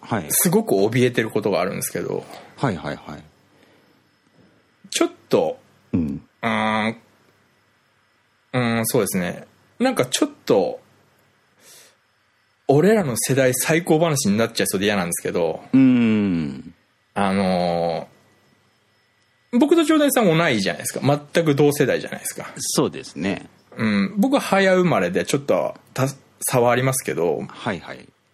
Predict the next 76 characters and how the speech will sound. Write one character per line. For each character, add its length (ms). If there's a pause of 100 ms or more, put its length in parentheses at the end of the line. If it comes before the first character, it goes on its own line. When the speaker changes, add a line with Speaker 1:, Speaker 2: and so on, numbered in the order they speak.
(240)
Speaker 2:
う 60
ー 20
ん、 1040 (360)
正 200
直 160
そ 240
ん 220
な 120
に 380 (200)
Speaker 1:
う 80
ん。 220 (1300)
Speaker 2:
誇 440
れ 60
る 160
世 220
代 160
っ 60
て 280
わ 100
け 120
じ 100
ゃ 40
な 120
い 60
ん 20
で 60
す 100
け 120
ど、 340 (680)
Speaker 1:
ま 300
あ、 20
Speaker 2:
何 160
か 160
が 160
恵 260 (120)
ま 160
れ 140
て 160
る 100
っ 40
て 300
い 100
う 140
ね。 240 (140)
Speaker 1:
正 60
直。 80
う 0
ん。 340 (400)
Speaker 2:
う 320
ん、 60
そ 120
の、 360 (100)
思 200
い 40
っ 40
き 140
し 120
不 160
況 240
の 180
煽 220
り 100
を 60
食 180
ら 80
っ 60
た 100
組 160
で 100
す 60
か 100
ら。 360
Speaker 1:
は 200
い 80
は 200
い。 160